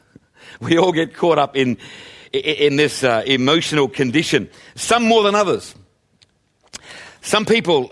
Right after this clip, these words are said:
live in an almost permanent state of worry and anxiety,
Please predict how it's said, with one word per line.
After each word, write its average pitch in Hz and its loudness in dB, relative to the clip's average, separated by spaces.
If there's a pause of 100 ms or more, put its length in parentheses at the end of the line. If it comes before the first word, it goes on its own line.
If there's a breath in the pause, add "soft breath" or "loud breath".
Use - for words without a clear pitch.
live 156 2
in 151 2
an 151 2
almost 170 0 (240)
permanent 196 0
state - -2 (640)
of 131 -2
worry 147 2 (300)
and 143 0
anxiety, 147 0